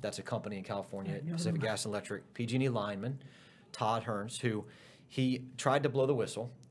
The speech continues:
Speaker 1: on some technology as a lineman. They were having him install this stuff on the grid. He said, "Look, this can ca-, this can cause,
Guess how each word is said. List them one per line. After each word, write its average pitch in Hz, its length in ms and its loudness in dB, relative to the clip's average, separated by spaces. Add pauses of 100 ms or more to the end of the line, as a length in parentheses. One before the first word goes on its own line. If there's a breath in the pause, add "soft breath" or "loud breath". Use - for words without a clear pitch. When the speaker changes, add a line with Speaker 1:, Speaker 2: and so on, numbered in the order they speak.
Speaker 1:
on 107 200 0
some 101 180 -6
technology 110 800 0
as 101 120 -4
a 104 40 -4
lineman. 113 320 0
They 104 60 -4
were 98 60 -2
having 101 220 -6
him 101 60 -6
install 110 340 0
this 104 120 -4
stuff - 240 -4
on 98 60 -8
the 92 60 -8
grid. 127 160 2
He 104 40 -2
said, 104 140 -4
"Look, 117 140 -6
this 131 140 -4
can 123 180 -4
ca-, - 240 -4
this 127 180 -2
can 135 100 -6
cause, 98 380 -2